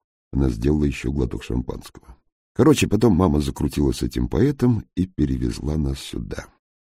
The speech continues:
Я тогда училась в магистратуре университета библиотечному делу. «Ты библиотекарь?»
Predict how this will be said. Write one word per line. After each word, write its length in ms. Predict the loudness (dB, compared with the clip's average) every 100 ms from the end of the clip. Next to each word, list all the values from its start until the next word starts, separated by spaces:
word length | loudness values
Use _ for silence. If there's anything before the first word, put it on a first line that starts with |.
| _ 0
Я 120 | 2
тогда 260 | 4 6
училась 420 | 4 6 4 4 2
в 40 |
магистратуре 680 | 0 0 -4 -4 0 2 2
университета 720 | 2 0 -2 -2 -2 0 -4 0
библиотечному 880 | -2 0 -2 -2 -6 -6 -4 -2
делу. 460 | -4 -8 -10 -10 -14 _ _ _ _ _ _ _ -6
«Ты 360 | -2 0 -2 _ _
библиотекарь?» 1080 | -4 -4 -2 -4 -4 _ -4 -4 -2 -4